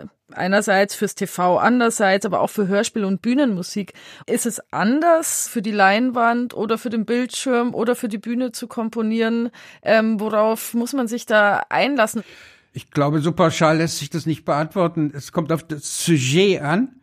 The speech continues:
Speaker 2: was umgesetzt werden will. Und jedes Genre hat andere Spielregeln. Also eine Schauspielmusik klingt anders als eine Hörspielmusik.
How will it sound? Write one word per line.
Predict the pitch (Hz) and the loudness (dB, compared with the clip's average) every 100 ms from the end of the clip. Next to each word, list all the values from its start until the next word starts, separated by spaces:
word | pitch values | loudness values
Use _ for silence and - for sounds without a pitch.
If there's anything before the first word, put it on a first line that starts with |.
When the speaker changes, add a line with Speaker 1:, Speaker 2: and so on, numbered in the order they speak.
| _ _ _ - | _ _ _ -2
Speaker 2:
was | 170 175 | -2 0
umgesetzt | 208 233 233 196 - - 160 | 0 2 2 0 0 -2 0
werden | 147 135 | 2 0
will. | 127 117 - _ _ _ _ | -4 -8 -12 _ _ _ _
Und | 180 147 | -2 0
jedes | 151 190 214 202 - - _ | 4 4 4 0 -6 -14 _
Genre | - 165 196 208 214 185 | -6 0 2 4 4 4
hat | 190 190 - | 2 -2 -4
andere | 165 185 185 190 - | -2 0 0 0 -4
Spielregeln. | - 226 240 202 170 143 143 139 139 | -6 -2 0 2 4 4 0 -2 -4
Also | 151 156 | -4 0
eine | 151 156 | 0 0
Schauspielmusik | - 147 - 165 170 170 175 | 0 0 0 0 2 0 -2
klingt | 175 165 | 0 0
anders | 147 160 175 185 | -2 -2 0 -2
als | - 160 - | -4 -8 -2
eine | 190 | 0
Hörspielmusik. | 175 226 - 220 160 120 117 - | 0 0 -2 0 0 0 -6 -10